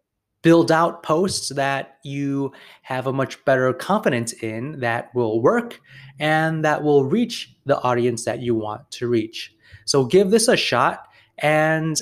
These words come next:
and see how it works out for you, right? Because, uh, this is something that has been a feature for fa-, in Facebook for a while now, but every time I work with different clients,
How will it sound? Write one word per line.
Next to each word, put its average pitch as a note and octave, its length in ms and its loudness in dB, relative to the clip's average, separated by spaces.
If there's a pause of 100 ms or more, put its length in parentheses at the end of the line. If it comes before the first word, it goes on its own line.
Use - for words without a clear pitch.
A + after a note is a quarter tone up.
(100)
and C#3+ 560 -2
see F3+ 300 2
how D#3+ 240 2
it D#3+ 80 0
works D#3+ 320 0
out D3+ 260 0
for D3 100 -6
you, E3 260 -2
right? G#2+ 340 -6
Because, C#3 560 0 (440)
uh, B2 200 2
this D3+ 220 2
is F3+ 160 4
something D3+ 420 -2
that B2+ 240 0
has F#3+ 300 0
been G3+ 420 -2 (120)
a D3+ 40 -6
feature E3 540 -2
for C3+ 160 -2
fa-, - 280 -8
in E3 140 -2
Facebook B2 560 -4
for D3 120 4
a C3 100 6
while C#3 300 4
now, G#2+ 280 -2
but A2 240 -2 (300)
every F3+ 200 2
time D#3 320 -2
I B2+ 140 -2
work B2 340 -2
with A2+ 360 -4
different A2+ 340 -8
clients, C3+ 580 -6